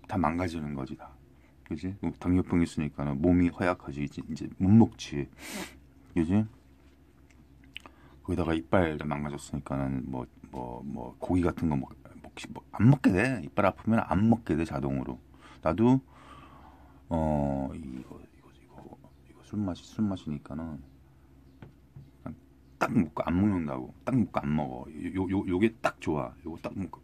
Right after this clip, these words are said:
뭐, 이거 더 이상 먹잖아? 그럼 오바이트 해. 오바이트 한다고. 아침에는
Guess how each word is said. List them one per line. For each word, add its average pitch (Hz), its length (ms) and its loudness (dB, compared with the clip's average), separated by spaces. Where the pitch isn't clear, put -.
뭐, - 220 -16
이거 107 180 2
더 87 120 0
이상 101 140 2
먹잖아? 98 380 -4
그럼 - 180 -6
오바이트 101 480 0
해. 60 80 -12
오바이트 82 360 -6
한다고. - 280 -12
아침에는 98 600 -4